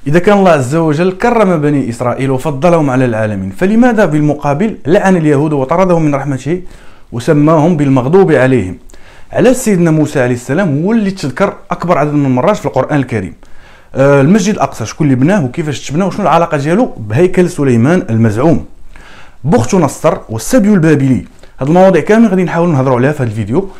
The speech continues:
بقى معايا. إسرائيل وهو عبد الله باللغة العبرية، وهو نبي الله يعقوب عليه السلام، يعقوب ابن إسحاق ابن إبراهيم عليه السلام، وإبراهيم من سلالة نوح.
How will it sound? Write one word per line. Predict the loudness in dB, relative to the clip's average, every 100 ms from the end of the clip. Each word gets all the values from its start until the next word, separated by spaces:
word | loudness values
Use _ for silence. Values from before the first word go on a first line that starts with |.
| -20 -20 -14
بقى | -10 0 2
معايا. | 2 0 -2 -10 -18 -18 -20 -20 -18 -12 -12 -6
إسرائيل | -2 2 2 2 -2 -2 -8 -10
وهو | -6 -4 -2 -2
عبد | -2 -4 -2
الله | -2 -2
باللغة | -2 -2
العبرية، | -2 -4 -8 -10 -14 -20 -16
وهو | -8 -4 -2 -2
نبي | -2 -2 -4
الله | -4 -2 -4 -4 -10 -6
يعقوب | -6 -6 -6 -6
عليه | -6 -8
السلام، | -10 -14 -14 -12
يعقوب | -10 -8 -4 -4 -4 -8 -12 -6
ابن | -4 -2 -4 -10
إسحاق | -14 -8 -4 -4 -6 -18 -20 -20 -12
ابن | -8 -4 -4 -6 -10
إبراهيم | -6 -4 -2 -4 -4 -8 -14
عليه | -14 -14
السلام، | -14 -16 -18 -18 -20 -18 -12
وإبراهيم | -6 0 0 0 0
من | 0 -2 -2
سلالة | -6 -4 -2 -4 -4
نوح. | -8 -10